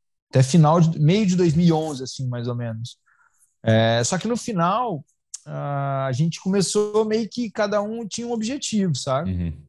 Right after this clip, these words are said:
Speaker 1: O, o Vinhal, <laughs> o Vinhal queria ir pro Big Brother, o Saqueto
Speaker 2: <laughs>
Speaker 1: começou a desencanar, de treinar, e o Diogo tava fazendo as provas da I T U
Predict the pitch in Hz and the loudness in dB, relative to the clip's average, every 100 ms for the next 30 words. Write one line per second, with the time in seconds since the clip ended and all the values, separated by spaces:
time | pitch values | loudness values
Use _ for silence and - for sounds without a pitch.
0 | _ _ _ _ _ _ - 120 123 123 | _ _ _ _ _ _ -10 -6 -4 -4
1 | - 127 120 135 95 - - - - 285 | -4 0 4 4 2 -6 -18 -12 -8 -8
2 | - - - - 175 165 170 139 160 165 | -8 -20 -18 -2 2 4 4 4 4 4
3 | 160 156 156 151 160 185 233 233 226 202 | 2 0 0 0 0 -2 -2 -4 -4 -2
4 | 185 135 156 196 175 165 - 165 143 180 | 2 4 6 4 2 -4 -6 -4 -4 -2
5 | 180 160 180 160 180 175 180 202 240 233 | -2 -2 -4 -2 -4 -4 -6 -6 -6 -8
6 | 240 _ 165 170 - 113 - 170 170 175 | -12 _ -18 -8 0 0 2 2 2 0
7 | 196 226 240 - _ _ _ - 160 170 | 0 -2 -4 -12 _ _ _ -4 0 2
8 | 165 156 180 175 185 196 196 190 208 214 | 2 0 0 2 2 0 -2 -4 -6 -8
9 | 208 208 170 190 196 170 202 202 196 - | -8 -10 -4 -4 -4 -6 -6 -6 -8 -6
10 | 196 196 202 208 214 214 | -6 -4 -4 -4 -6 -8